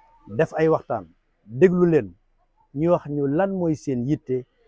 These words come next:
ak fan la ñuy séenu Touba ca kanam ci mu jàppale leen. Mbokk yi, boobaak léegi nag Touba ca kanam dox na ci ay jéego, ndax lépp lu jëm ci wàllu pièce plomberie yi nga xam ne ni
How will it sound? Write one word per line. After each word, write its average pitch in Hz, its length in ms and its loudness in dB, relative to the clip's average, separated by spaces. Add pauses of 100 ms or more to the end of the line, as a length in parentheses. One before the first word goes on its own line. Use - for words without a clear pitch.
(140)
ak 139 120 -10 (140)
fan 208 220 2
la 175 80 0
ñuy 156 220 0
séenu 127 340 -6
Touba 117 240 -6
ca 113 100 -10
kanam 110 260 -10 (300)
ci - 80 -12
mu 101 120 -8
jàppale 92 320 -8
leen. 85 160 -16 (1040)
Mbokk 139 180 -8
yi, 87 160 -16 (560)
boobaak 143 320 4
léegi 175 180 4
nag 175 140 2 (240)
Touba 156 160 0
ca 156 100 -6
kanam 165 300 -2
dox 151 160 -4
na 151 120 -2
ci - 120 -6
ay 123 240 -2
jéego, 117 340 -2 (1000)
ndax 151 160 0
lépp 220 200 4
lu 214 140 4
jëm 202 180 8
ci 180 80 2
wàllu 175 240 4 (100)
pièce 185 360 -2
plomberie 143 420 2
yi 156 80 0
nga 165 120 2
xam 165 180 -4
ne 165 80 0
ni 202 300 -4